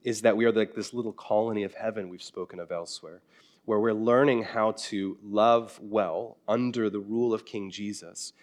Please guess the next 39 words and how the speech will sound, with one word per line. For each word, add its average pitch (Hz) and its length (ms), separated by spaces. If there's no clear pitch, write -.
in 120 80
a 120 40
way 110 120
that 104 120
it 95 120
demonstrates 104 560
to - 120
the 92 140
world 104 480
what 107 320
is, 101 460
uh, 92 340
inevitable 104 560
for, 90 360
uh, 95 180
for 90 160
all 107 240
of 98 80
us, 90 160
for 101 140
the 95 80
entire 90 260
human 90 300
family. 101 480
Jonathan, 113 440
uh, 92 220
talked - 260
to 113 80
us 101 120
about 92 300
how 113 160
we 107 160
orient 127 420
our 107 80
lives 101 300
in 104 80
the 95 40
community 104 400
of - 220